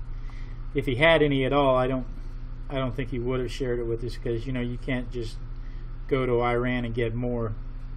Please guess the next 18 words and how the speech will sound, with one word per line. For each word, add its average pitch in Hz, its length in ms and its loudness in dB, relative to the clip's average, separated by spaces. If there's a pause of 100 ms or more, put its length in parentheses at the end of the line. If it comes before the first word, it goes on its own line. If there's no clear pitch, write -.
(1040)
He 147 160 4
had 147 180 6
a 113 80 0
student 151 480 4
that 127 140 -2
was 120 300 -2 (600)
a 131 80 -2
world 123 400 0
traveler 123 540 0 (1800)
that 127 220 -2 (200)
somehow 131 440 0
managed 123 400 -2
to 127 60 -6
bring 131 320 -2
some 113 260 -4
back 131 300 0
from 123 160 -4
Iran. 117 500 -4